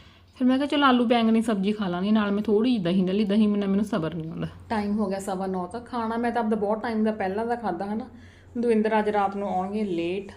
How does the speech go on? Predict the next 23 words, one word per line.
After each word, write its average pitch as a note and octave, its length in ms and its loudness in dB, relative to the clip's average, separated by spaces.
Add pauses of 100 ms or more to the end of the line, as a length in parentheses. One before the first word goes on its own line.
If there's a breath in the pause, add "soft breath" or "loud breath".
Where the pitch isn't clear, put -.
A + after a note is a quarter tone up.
(180)
ਤੇ E3 360 -8
ਉਹ G3+ 400 -4 (1040 soft breath)
almost G#3 360 -4
ਹੰਡਰਡ F#3 220 -4
ਪਰਸੈਂਟ G3 260 -2
ਮੈਂ F#3 100 -4
ਸ਼ਿਓਰ F3+ 300 -6
ਹਾਂ F#3+ 60 -4
ਬਾਹਰੋਂ E3+ 240 -2
ਖਾ G#3 180 -6
ਕੇ G3 100 -8
ਆਉਣਗੇ। F#3+ 180 -4
ਇੰਨਾ G3 140 -4
ਲੇਟ F3+ 440 -6
ਤਾਂ F3+ 100 -6
ਫਿਰ F3 260 -8
ਬੰਦਾ E3+ 240 -6
ਬਾਹਰ E3 180 -8
ਹੀ G#3+ 60 -4
ਖਾਊ F#3 220 -6
ਖਾਣਾ, F3 260 -8
ਹੈ F3+ 60 -8
ਨਾ। G#3+ 100 -10